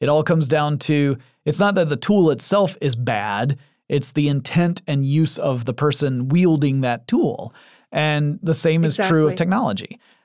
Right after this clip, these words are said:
Speaker 1: Uh, so one other stat that I wanted to mention that's pretty alarming, uh, Norton found out, this was in twenty fifteen, so it's a few years,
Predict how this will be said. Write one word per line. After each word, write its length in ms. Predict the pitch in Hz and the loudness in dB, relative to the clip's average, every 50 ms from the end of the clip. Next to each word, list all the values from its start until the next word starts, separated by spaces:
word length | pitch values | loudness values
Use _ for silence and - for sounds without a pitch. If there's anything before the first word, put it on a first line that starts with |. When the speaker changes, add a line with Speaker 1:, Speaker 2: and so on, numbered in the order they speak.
| _ _ | _ _
Speaker 1:
Uh, 300 | - 147 151 151 147 160 - _ _ _ _ _ _ _ _ | -4 -2 0 0 0 -2 -4 _ _ _ _ _ _ _ _
so 240 | - - 196 190 190 | -2 2 4 4 4
one 180 | 180 190 214 226 | 4 4 2 2
other 220 | 254 247 233 208 | 2 2 0 0
stat 400 | - - 196 185 180 190 - - | 0 2 2 2 2 2 0 0
that 100 | 170 156 | 0 2
I 60 | 151 | 2
wanted 320 | 156 165 170 165 160 160 - | 2 2 2 2 2 0 0
to 160 | - 156 151 | 0 0 0
mention 380 | 151 151 151 147 - 165 160 | 0 0 0 0 0 0 0
that's 200 | 156 143 135 - - | 0 0 -2 -4 -6
pretty 220 | _ - 156 143 | _ 0 0 2
alarming, 580 | 139 135 131 135 131 131 127 127 127 131 143 - | 2 0 0 0 0 0 -2 -2 -4 -6 -6 -4
uh, 140 | 151 135 135 | -2 0 2
Norton 640 | 143 165 190 226 262 - 247 160 139 139 160 175 185 | 2 2 2 2 0 0 -2 -2 -2 -2 -2 -4 -4
found 260 | - - 131 135 139 | -2 0 0 2 2
out, 180 | 135 131 127 143 | 2 0 0 0
this 160 | 151 165 160 | 0 -2 0
was 140 | 160 147 127 | 0 -2 -2
in 200 | 127 120 120 120 | -2 -4 -4 -6
twenty 220 | - - 147 120 110 | -6 -6 -4 -4 -4
fifteen, 460 | 110 - 117 - - 117 110 110 123 | -4 -6 -6 -6 -6 -6 -4 -4 -4
so 140 | - - 123 | -2 -2 -4
it's 100 | 107 - | -4 -4
a 60 | 120 | -6
few 120 | - 120 | -4 -4
years, 440 | 117 110 107 101 101 101 101 - - | -4 -2 -2 -4 -4 -6 -8 -10 -14